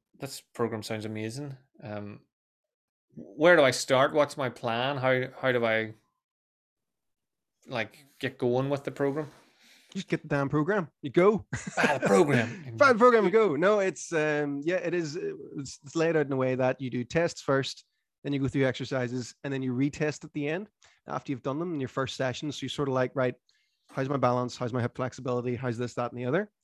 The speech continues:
Speaker 2: And then you run through the exercises, and they're still, even the exercises in their own, they're all assessments in their own. So the, w-, the ones that I have chosen, they're essentially based off, if you ever know the, the, like, the physio test, like the Faber test and the Thomas test and all that stuff, it's like,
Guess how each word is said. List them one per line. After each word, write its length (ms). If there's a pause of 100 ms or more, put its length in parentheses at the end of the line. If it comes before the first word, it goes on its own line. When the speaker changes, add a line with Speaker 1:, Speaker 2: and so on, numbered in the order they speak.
(160)
Speaker 2:
And 120
then 300
you 100
run 140
through 140
the 80
exercises, 640
and 260
they're 280
still, 320
even 180
the 80
exercises 480
in 120
their 140
own, 260 (260)
they're 400 (480)
all 200
assessments 520
in 100
their 140
own. 180
So 240
the, 100
w-, 180
the 80
ones 180
that 100
I 80
have 260 (320)
chosen, 640
they're 360 (360)
essentially 420
based 380
off, 340
if 140
you 60
ever 120
know 300
the, 360
the, 80
like, 160
the 60
physio 340
test, 380
like 80
the 60
Faber 320
test 480
and 120
the 40
Thomas 340
test 340
and 80
all 100
that 160
stuff, 280
it's 140
like, 220